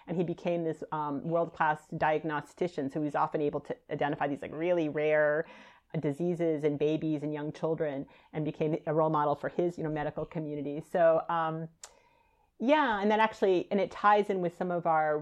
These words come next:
research, some of the science, which has also shown that, you know, even people we have found who are born with this risky gene for Alzheimer's, if they take on more positive age beliefs, they actually have a forty percent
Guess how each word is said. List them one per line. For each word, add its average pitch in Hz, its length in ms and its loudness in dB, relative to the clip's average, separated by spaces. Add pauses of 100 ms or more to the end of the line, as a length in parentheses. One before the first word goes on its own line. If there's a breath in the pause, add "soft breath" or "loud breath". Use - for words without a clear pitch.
research, 226 520 0
some 175 140 -6
of 165 40 -8
the 165 80 -2
science, 175 540 -4
which 165 80 -12
has 160 140 -4
also 185 340 0
shown 160 440 -2
that, 151 200 0
you 175 60 0
know, 165 100 0
even 233 320 0
people 180 720 2
we 170 160 2
have 170 140 0
found 165 440 -4
who 180 140 -4
are 156 260 -2
born 170 480 0
with 165 200 -2
this 160 260 -4
risky 165 400 -4
gene 165 420 -4
for - 140 -2
Alzheimer's, 143 920 -4 (500 soft breath)
if 220 160 6 (200)
they 180 600 0
take 180 320 -2
on 170 260 -4
more 165 140 -2
positive 160 420 0
age 160 320 -4
beliefs, 156 380 -4
they 175 60 0
actually 156 340 -2
have 156 240 -4
a 151 80 -2
forty 170 340 0
percent 160 460 -6